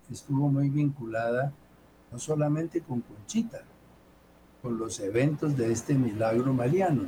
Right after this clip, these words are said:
sino con jerarquías e, jerarcas, jerarquías e investigadores que estudiaron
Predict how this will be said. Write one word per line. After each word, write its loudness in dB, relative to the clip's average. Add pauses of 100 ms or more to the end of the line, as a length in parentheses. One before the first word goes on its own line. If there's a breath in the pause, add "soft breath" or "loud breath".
(460)
sino 0
con -2
jerarquías 0
e, 0 (240)
jerarcas, -2
jerarquías -4 (340)
e 4
investigadores 2 (380)
que 2
estudiaron 0